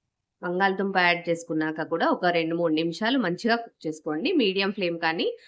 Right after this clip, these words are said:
లో ఫ్లేమ్‌లో కానీ పెట్టేసుకొని కుక్ చేసుకోవడమే, అంతే. So,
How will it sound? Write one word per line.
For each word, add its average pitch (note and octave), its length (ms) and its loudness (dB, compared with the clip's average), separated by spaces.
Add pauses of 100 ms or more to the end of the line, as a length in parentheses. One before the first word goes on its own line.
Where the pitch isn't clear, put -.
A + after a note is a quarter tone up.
(140)
లో A3 180 2
ఫ్లేమ్‌లో F3+ 400 0
కానీ E3 260 -2
పెట్టేసుకొని F#3 580 0
కుక్ G3+ 240 -6
చేసుకోవడమే, D#3 580 -4 (480)
అంతే. D4+ 300 -4 (3000)
So, - 120 -12